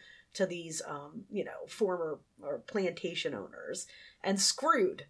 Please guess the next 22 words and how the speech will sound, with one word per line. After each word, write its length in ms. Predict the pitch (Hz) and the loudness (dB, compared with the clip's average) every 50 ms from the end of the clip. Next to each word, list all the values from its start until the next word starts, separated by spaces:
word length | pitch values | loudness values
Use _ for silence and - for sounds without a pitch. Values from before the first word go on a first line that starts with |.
| _ - | _ 2
I 40 | 208 | 4
mean, 120 | 220 220 | 6 8
that's, 200 | 226 247 269 269 | 10 10 8 8
that, 340 | - 226 214 - 214 226 226 | 8 4 4 6 4 6 8
that's 280 | 208 240 240 240 233 - | 12 12 12 12 10 8
the 100 | 240 240 | 6 8
thing 280 | - 240 220 196 180 | 8 8 6 6 6
that, 120 | 185 - - | 4 2 4
like, 220 | 170 165 160 160 | 2 2 2 2
basically 500 | - 175 165 160 160 160 165 160 165 160 | 0 0 0 0 -2 -2 0 2 2 4
guaranteed, 880 | 156 156 165 151 147 147 135 143 151 - 147 131 120 - 107 - - - - _ _ _ _ _ | 6 6 6 6 6 2 0 -2 -4 -6 -6 -6 -6 -10 -12 -14 -16 -18 -20 _ _ _ _ _
you 140 | - 170 160 | -2 0 0
know, 220 | 160 - - - - | 0 0 -2 -2 -2
another 320 | 175 175 175 156 175 151 | 0 2 2 2 2 2
hundred 300 | 165 180 151 147 - - | 2 2 2 2 0 -2
years 360 | 170 165 170 165 165 165 143 | -6 -6 -4 -2 0 -2 0
of 80 | 139 147 | 0 0
shitty 340 | - - - 170 147 147 147 | 0 2 2 2 2 0 -2
treatment 400 | - - 202 208 - 165 156 - | 0 0 2 2 2 0 -2 -4
<laughs> 40 | - | -6
for 160 | - - - | -4 6 8
the 140 | 254 233 | 8 8